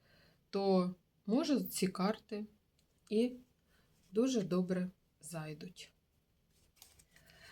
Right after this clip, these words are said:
Ну, от і все, що я хотіла. Хотіла познайомити вас з цією дивовижною колодою. Мені вона сподобалася, це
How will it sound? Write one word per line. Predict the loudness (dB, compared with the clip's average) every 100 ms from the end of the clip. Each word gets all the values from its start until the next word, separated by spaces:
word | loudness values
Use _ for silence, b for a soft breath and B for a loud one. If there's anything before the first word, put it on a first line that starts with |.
| b 6
Ну, | 12 12
от | 10
і |
все, | 4 4 2 2 -2 -14
що | -6 6 10
я | 10
хотіла. | 8 -2 2 4 4 2 -4 _ _ _ _ _ _ _
Хотіла | -4 2 6 6
познайомити | 6 2 4 2 2 0 -2 -4 2
вас | 2 2
з | -2
цією | 4 6 8 8 6 0
дивовижною | 8 10 12 10 10 0 -2 -6 -6
колодою. | 4 6 10 10 10 8 8 8 2 2 -10 _ _ _ _ b b b b b b b b _ 2
Мені | 8 12 12
вона | 12 10 6 2
сподобалася, | 2 6 10 12 12 10 10 8 8 4 0 0
це | 6 8 8 6